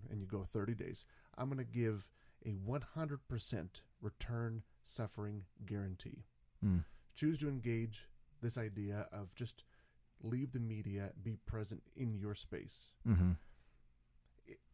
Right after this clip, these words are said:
Speaker 1: the worst that's gonna happen is that nothing changes for you. And you can have all your suffering back and you can be angry, whatever you're feeling, you can have
Speaker 2: Mm-hmm.
Speaker 1: it all back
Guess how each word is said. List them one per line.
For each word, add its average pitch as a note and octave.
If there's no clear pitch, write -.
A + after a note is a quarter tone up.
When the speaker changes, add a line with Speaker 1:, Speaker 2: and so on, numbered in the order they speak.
Speaker 1:
the C3
worst C3+
that's C3
gonna A#2+
happen G2
is G#2
that -
nothing A#2+
changes C#3
for -
you. -
And A2
you A#2
can B2
have A2+
all A#2+
your A#2
suffering A2
back G#2
and G#2
you A2
can A2+
be G#2
angry, B2
whatever C3
you're A#2
feeling, C#3
you B2
can B2
have G2
Speaker 2:
Mm-hmm. -
Speaker 1:
it E2+
all A#2
back C3